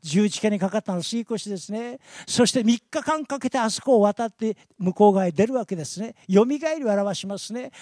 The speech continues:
あの航海はバプテスマも表しますね。そしてそこから五十日目にモーセはシナイ山で律法を受け取るわけですね。そして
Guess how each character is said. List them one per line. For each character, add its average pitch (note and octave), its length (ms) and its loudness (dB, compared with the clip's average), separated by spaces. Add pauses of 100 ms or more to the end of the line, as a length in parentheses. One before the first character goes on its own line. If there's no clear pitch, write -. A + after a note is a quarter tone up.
(140)
あ A3 140 6
の A3 80 2
航 C#4 260 6
海 G#3+ 180 2
は G3 120 0
バ F#3+ 160 6
プ - 100 -2
テ D4+ 100 0
ス - 160 -2
マ E4 120 -6
も C4+ 100 4
表 G3+ 240 4
し G#3+ 120 -6
ま G3 100 -4
す F#3+ 120 -8
ね。 C4+ 220 -2 (260)
そ D4+ 200 4
し - 20 4
て C#4+ 100 2
そ C#4 160 4
こ - 100 -18
か D4 100 0
ら A3+ 100 0
五 G3+ 200 8
十 D#4+ 280 0
日 D4+ 240 -4
目 C#4+ 140 2
に D4 200 0 (140)
モ C#4 180 6
ー B3 40 4
セ - 100 -2
は A3 140 -2
シ - 200 -4
ナ D4+ 140 -2
イ D#4 60 -4
山 C4+ 260 -6
で C4 300 -2 (140)
律 G#3 220 -6 (140)
法 A#3 140 0
を F#3+ 40 -2
受 F#3 140 -8
け - 40 -8
取 F3 120 -8
る E3+ 80 -8
わ C#3+ 80 -14
け - 120 -18
で A#2 100 -20
す - 180 -14
ね。 G3 200 -16 (400)
そ D#4 200 -4
し - 80 -2
て D#4 220 -2